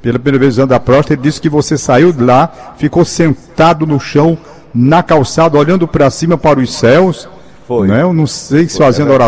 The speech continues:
Speaker 1: orações, eu
Speaker 2: É
Speaker 1: não sei o que
Speaker 2: verdade.
Speaker 1: foi.
Speaker 2: Rapaz, ô drama.
Speaker 1: Foi mesmo, Paulo?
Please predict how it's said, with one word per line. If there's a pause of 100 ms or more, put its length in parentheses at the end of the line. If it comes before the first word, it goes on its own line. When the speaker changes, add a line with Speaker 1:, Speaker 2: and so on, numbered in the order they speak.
(120)
Speaker 1:
orações, (240)
eu
Speaker 2:
É
Speaker 1:
não
sei
o
que
Speaker 2:
verdade.
Speaker 1:
foi. (580)
Speaker 2:
Rapaz, (320)
ô
drama. (640)
Speaker 1:
Foi
mesmo,
Paulo?